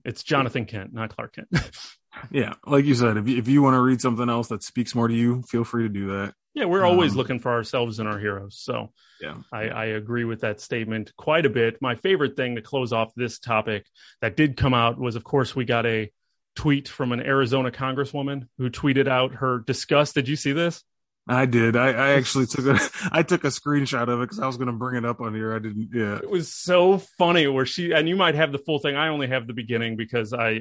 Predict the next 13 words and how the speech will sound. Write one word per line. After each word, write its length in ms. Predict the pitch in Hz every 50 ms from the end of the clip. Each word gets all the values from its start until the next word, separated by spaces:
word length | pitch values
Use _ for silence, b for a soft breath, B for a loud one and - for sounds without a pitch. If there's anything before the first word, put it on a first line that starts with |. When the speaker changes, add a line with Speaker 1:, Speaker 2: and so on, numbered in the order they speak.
| 113 117
Speaker 1:
I, 160 | 110 107 107
that's 220 | 107 113 110 -
all 160 | 127 113 110
I 60 | 110 107
cared 240 | - - 123 113 113
about. 260 | 107 110 107 107 - B B B B B B
Speaker 2:
This 220 | 107 127 139 - 143
is, 240 | 127 120 - - - - _ -
this 200 | 139 143 - -
is 60 | 113
from 360 | - - 143 131 120 113 113
Wendy 340 | 120 139 147 147 139 135 127
Rogers, 760 | 117 113 117 120 117 110 107 107 104 104 104 - - -